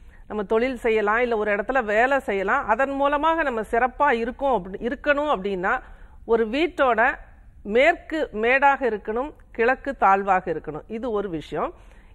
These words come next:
இதுல அடுத்தது, அந்த வேலை, அந்த தொழிலின் மூலமாக நம்ம கூடி, நமக்கு வரக்கூடிய வருமானம்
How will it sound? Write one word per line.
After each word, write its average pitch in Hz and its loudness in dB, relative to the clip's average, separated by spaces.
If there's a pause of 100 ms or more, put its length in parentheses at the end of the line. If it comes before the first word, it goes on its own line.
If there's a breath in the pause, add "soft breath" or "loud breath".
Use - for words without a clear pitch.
இதுல 311 2 (120)
அடுத்தது, 269 2 (100)
அந்த 262 2 (120)
வேலை, 320 4
அந்த 233 -2
தொழிலின் 349 4
மூலமாக 262 2
நம்ம 220 -2
கூடி, 254 -4
நமக்கு 214 0
வரக்கூடிய 277 2
வருமானம் 240 0